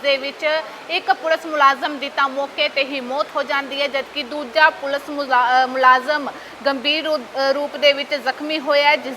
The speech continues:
ਦਾ ਇਲਾਜ ਚੱਲ ਰਿਹਾ ਹੈ। ਦੱਸ ਦਈਏ ਕਿ ਲੁਧਿਆਣਾ ਦੇ ਵਿੱਚ ਏ ਐਸ ਆਈ ਨੇ ਆਈਸਕ੍ਰੀਮ ਖਾ ਰਹੇ ਪੁਲਿਸ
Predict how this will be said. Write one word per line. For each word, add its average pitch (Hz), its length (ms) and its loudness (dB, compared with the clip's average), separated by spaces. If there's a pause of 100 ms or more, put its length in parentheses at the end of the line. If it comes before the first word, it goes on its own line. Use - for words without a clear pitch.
ਦਾ 277 300 8 (320)
ਇਲਾਜ 311 440 10
ਚੱਲ 302 200 6
ਰਿਹਾ 294 300 6
ਹੈ। 262 60 8
ਦੱਸ 262 220 4
ਦਈਏ 277 200 -4
ਕਿ 294 160 -6
ਲੁਧਿਆਣਾ 285 540 2
ਦੇ 285 180 2
ਵਿੱਚ 302 520 0 (220)
ਏ 294 120 8
ਐਸ 311 260 8
ਆਈ 320 180 4
ਨੇ 311 280 0 (640)
ਆਈਸਕ੍ਰੀਮ 320 540 4
ਖਾ 302 280 8
ਰਹੇ 311 260 6
ਪੁਲਿਸ 302 320 0